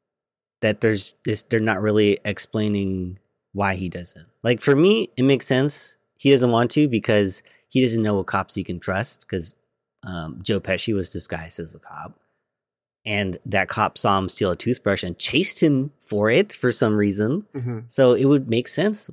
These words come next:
Speaker 1: why Kevin McAllister is afraid of cops, right? Why he doesn't, why he doesn't wanna talk to them.
Speaker 2: Mm-hmm.
Speaker 1: I, I don't um, understand why he would go to such lengths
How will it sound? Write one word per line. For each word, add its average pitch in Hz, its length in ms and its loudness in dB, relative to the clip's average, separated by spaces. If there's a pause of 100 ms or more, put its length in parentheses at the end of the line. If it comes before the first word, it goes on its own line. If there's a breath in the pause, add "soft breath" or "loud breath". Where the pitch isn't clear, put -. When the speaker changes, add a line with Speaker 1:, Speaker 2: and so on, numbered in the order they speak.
Speaker 1:
why 101 180 0
Kevin 104 340 -2
McAllister 101 720 -6 (360 soft breath)
is 92 140 -6
afraid 202 320 -2
of 208 100 -8
cops, - 580 -8 (580)
right? 98 300 -2
Why 95 140 -2
he 98 100 -2
doesn't, 104 320 -4
why 90 160 -6
he 95 40 -4
doesn't 98 160 -6
wanna 101 200 -2
talk 165 260 -4
to - 60 -10
them. 73 180 -20 (440)
Speaker 2:
Mm-hmm. 127 200 -10 (840)
Speaker 1:
I, 104 180 -4 (220)
I 120 140 -2
don't 147 420 2 (1000)
um, 101 760 -4 (1300)
understand 113 1080 -2
why 104 180 2
he 107 220 -4
would 98 360 -4
go 101 200 0
to 95 120 -4
such - 380 -6
lengths 90 380 -4